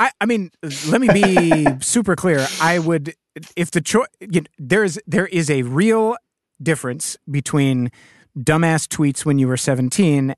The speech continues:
Speaker 1: and, like, physically assaulting a human being as an adult. Those are different things. What Chapman did is way worse, period. Um,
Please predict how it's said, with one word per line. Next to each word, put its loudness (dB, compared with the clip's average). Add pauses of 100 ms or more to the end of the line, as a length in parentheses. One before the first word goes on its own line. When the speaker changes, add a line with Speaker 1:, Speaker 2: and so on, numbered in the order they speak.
(100)
Speaker 1:
and, -2 (480)
like, -4 (300)
physically 0
assaulting -2 (800)
a -2
human 0
being 0
as -4
an -2
adult. -8 (160)
Those 2
are 2
different 2
things. 0 (180)
What -2
Chapman 0
did 2
is 0
way 2
worse, -4 (580)
period. -2 (560)
Um, 0